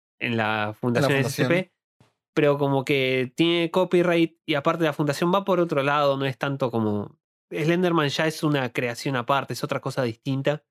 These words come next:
Speaker 1: Tiene, tiene como su propia historia.
Speaker 2: Pertenece a otro universo.
Speaker 1: Sí, y a-, y aparte, en el momento que se lo propuso esto, no estaba como muy bien visto Slenderman, ya es como una cosa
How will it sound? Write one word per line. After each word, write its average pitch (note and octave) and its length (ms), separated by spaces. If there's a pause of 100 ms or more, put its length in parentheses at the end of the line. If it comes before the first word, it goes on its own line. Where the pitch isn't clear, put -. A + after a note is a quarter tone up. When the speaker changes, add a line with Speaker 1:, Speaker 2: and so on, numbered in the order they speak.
(640)
Speaker 1:
Tiene, C3 300
tiene C3+ 180
como B2+ 160
su A#2+ 140
propia B2+ 260
historia. D#3 460 (100)
Speaker 2:
Pertenece E3+ 540
a C#3+ 40
otro C3+ 240
universo. A2 480
Speaker 1:
Sí, D3 360
y D#3 100
a-, D#3+ 140
y F3 160
aparte, E3 1000
en E3 120
el D#3+ 100
momento F3 320
que E3 80
se D#3+ 100
lo D3 140
propuso E3 500
esto, F#3 600
no E3 260
estaba D#3 340
como B2 520 (180)
muy D#3 300
bien D3 180
visto C#3+ 220
Slenderman, C3 440
ya B2+ 140
es - 40
como C3 120
una A#2+ 140
cosa A#2 380